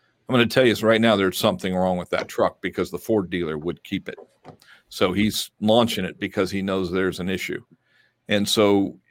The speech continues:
I look for things like that. So if the car is perfectly clean, reconditioned, got the buyer's guide hanging on the window, you know, as is, no warranty, and whatever kind of,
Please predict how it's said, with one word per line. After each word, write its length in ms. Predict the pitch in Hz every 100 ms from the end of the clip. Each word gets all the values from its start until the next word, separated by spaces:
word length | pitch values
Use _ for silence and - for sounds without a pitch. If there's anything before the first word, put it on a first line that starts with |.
| -
I 160 | 123 127
look 260 | 120 117 -
for 160 | 107
things 320 | - 113 98
like 180 | 98 85
that. 200 | 165 156
So 140 | - 107
if 80 | 92
the 80 |
car 220 | 90 117 104
is 80 |
perfectly 680 | - - 135 - 117 117 110
clean, 580 | 98 131 123 120 113 107 _ _ _ -
reconditioned, 840 | 123 117 110 110 113 - 107 - - 104
got 160 | 107 101
the 80 | 90
buyer's 340 | 104 107 104
guide 220 | 110 104
hanging 260 | 104 101 98
on 120 | 95
the 60 | 95
window, 600 | 98 98 98 95 95 - _ _ _ -
you 60 | 92
know, 80 |
as 280 | 92 98 95
is, 140 | 101 92
no 100 | 92
warranty, 440 | 92 95 87 101
and 120 | 95
whatever 320 | 95 104 95 95
kind 240 | 107 98
of, 220 | 90 80